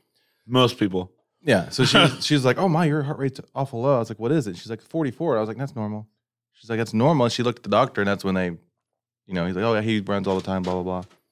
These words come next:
Speaker 2: So he goes, "We're gonna give you something to help relax you." I'm like, "Dude, my heart rate's forty-four."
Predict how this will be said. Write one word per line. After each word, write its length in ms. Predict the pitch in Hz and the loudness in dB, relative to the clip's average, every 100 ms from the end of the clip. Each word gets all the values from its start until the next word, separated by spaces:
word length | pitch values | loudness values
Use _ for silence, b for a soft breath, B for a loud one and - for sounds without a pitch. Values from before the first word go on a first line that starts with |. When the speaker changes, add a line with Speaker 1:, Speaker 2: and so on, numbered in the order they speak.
| _ _ _ _ _ _ - | _ _ _ _ _ _ -4
Speaker 2:
So 100 | 107 | 2
he 60 | |
goes, 140 | 104 98 | 2 2
"We're 100 | 143 | 2
gonna 100 | 135 | 4
give 100 | 131 | 4
you 40 | |
something 160 | 127 110 | 4 4
to 40 | |
help 160 | 113 95 | 4 4
relax 340 | 98 117 - | 4 4 4
you." 60 | 101 | 2
I'm 60 | 90 | 2
like, 160 | 87 | 0
"Dude, 180 | 104 127 | 2 2
my 260 | 98 117 110 - - | 4 2 -2 -8 -2
heart 200 | 127 113 | 0 2
rate's 200 | 98 - | -2 0
forty-four." 760 | 131 123 98 117 127 80 | 0 2 2 0 0 0